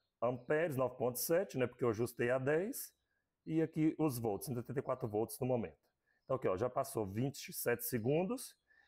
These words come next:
e qual que é a diferença desse preto para o laranjado? Esses quilowatts aqui, ó, onde tá mostrando um ponto nove quilowatts, ele mostra a carga instantânea, né?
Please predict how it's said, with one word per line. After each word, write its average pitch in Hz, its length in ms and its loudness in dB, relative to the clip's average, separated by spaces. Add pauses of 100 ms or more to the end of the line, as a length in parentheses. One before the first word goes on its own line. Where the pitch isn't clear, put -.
e 180 120 -2
qual 196 160 -2
que 208 80 0
é - 20 0
a - 20 0
diferença 175 360 0
desse 151 520 2 (200)
preto 196 580 0 (320)
para 160 160 2
o 156 40 2
laranjado? 143 600 2 (120)
Esses 202 320 2
quilowatts 127 720 2
aqui, 175 340 2
ó, 139 260 2
onde 123 200 -2
tá 127 100 0
mostrando 120 420 2
um 127 60 2
ponto 131 260 0
nove 113 300 2
quilowatts, 113 720 0 (380)
ele 147 480 2 (640)
mostra 151 440 0 (140)
a 143 100 -2
carga 160 280 -2
instantânea, 160 680 0 (160)
né? 143 160 -2